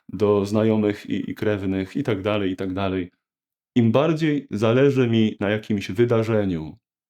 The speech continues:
albo na osobie, której to wydarzenie dotyczy, z którą się wiąże, tym lepiej staram się przygotować, bo to jest dla mnie ważne, bo to jest ktoś dla mnie ważny.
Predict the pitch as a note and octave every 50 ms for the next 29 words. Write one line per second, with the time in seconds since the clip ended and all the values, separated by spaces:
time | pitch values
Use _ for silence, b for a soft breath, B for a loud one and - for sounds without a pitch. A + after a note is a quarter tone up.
0 | _ _ _ G#2 G#2 G2+ A2 G#2+ A2 G#2 - A2 A2 - - D3 D3 B2 A2 G2+
1 | F#2 F#2+ - - - G#2 G#2 G2+ G2 F#2+ - _ _ _ _ _ - - A#2 A#2
2 | A2 G#2 G#2+ G#2+ G#2+ A2+ G#2 G#2 G2 F#2+ F2+ F2+ G2+ F#2 - - C3 B2+ B2+ C3+
3 | - - - - G#2 G2 - - A2 F#2+ G#2 G#2+ G#2 G2+ F#2+ E2+ E2+ F2+ F#2+ A2
4 | - - _ _ _ _ _ _ _ _ _ _ - A#2+ A#2 A2+ A#2 B2 C3 C3
5 | - C3+ B2+ A#2+ - - A2 A2+ A2+ A2+ A2 - - - G#2+ G#2 G#2 G#2+ - _
6 | _ - - - A#2+ A#2 A2 G2+ - G#2+ F#2+ E2+ D#2+ D#2 D#2+ - - - - _
7 | _ _ _ _ _ _ _ _ _ _ _ - G2+ A#2 A2+ A2+ - B2+ B2+ B2
8 | A#2+ A#2+ - - G#2+ A#2 A#2+ B2 A#2+ A#2+ A#2 A#2 A#2 A#2+ - - F#2 G2+ F#2 F2
9 | - - E2 - F2 - - _ _ _ _ _ _ _ _ _ _ _ _ -
10 | G#2 G#2+ - A#2 A#2 A2+ A2 - - - - - - C#3+ C3+ A#2 F#2+ - - -
11 | - _ _ _ _ _ - G2+ G#2+ A2 G#2+ G#2 G#2 G2+ G2 F#2+ G2 _ _ _
12 | _ _ _ _ - A2 G#2 G2 G2 F2 F#2 F2+ F2 - -